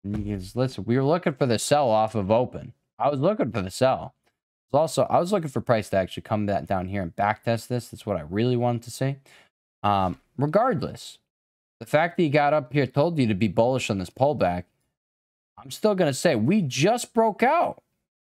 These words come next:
Guys, there was a five dollar range. We're probably gonna at least go another two or three bucks up here and come tap four thirty-five over here on Q Q Q. So short-term target, four thirty-five, spy, five hundred.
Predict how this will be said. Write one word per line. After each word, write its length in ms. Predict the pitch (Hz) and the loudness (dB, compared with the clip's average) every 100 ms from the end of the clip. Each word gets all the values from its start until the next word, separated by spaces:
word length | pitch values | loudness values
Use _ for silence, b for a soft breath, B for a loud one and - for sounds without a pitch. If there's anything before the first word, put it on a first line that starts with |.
| _ | _
Guys, 380 | 311 359 262 - | 0 2 0 -2
there 100 | 160 | 0
was 100 | 233 | 0
a 100 | 247 - | -2 -2
five 280 | 226 247 254 | 0 2 2
dollar 240 | 247 240 | 2 2
range. 320 | 220 254 254 127 | 2 0 0 -2
We're 80 | |
probably 460 | 127 - 214 269 226 | -4 0 0 2 0
gonna 160 | 160 143 | 2 0
at 120 | 127 | 0
least 240 | 175 156 | -2 0
go 180 | 170 165 | 0 2
another 300 | 147 175 147 | 2 2 0
two 220 | 110 151 | -2 0
or 80 | 156 | -2
three 200 | - 131 | 0 -2
bucks 360 | 110 139 151 - | 0 0 0 -2
up 180 | 104 - | -4 -2
here 280 | 98 95 - b b b - | -2 -2 -6 b b b -10
and 140 | 117 | -4
come 200 | - 131 | 0 0
tap 300 | 131 117 101 | 2 0 0
four 160 | - 104 | -2 -2
thirty-five 560 | - 90 87 95 92 | -2 -4 -2 0 0
over 160 | 82 87 | -2 -8
here 160 | 92 92 | -6 -6
on 200 | 85 85 - | -6 -10 -10
Q 140 | 104 | -10
Q 120 | - - | -10 -12
Q. 180 | - | -12
So 140 | 87 101 | -10 -8
short-term 480 | - 175 - 175 151 | -2 -2 0 -2 0
target, 400 | 160 151 143 - | 0 0 -2 -4
four 120 | 131 | -4
thirty-five, 720 | - 117 101 - 151 151 131 B B B _ | -2 -4 -2 0 2 2 -4 B B B _
spy, 420 | 160 151 147 139 - _ _ _ _ | 0 2 0 -2 -10 _ _ _ _
five 220 | - 123 110 | 0 2 2
hundred. 260 | 101 85 | 0 -2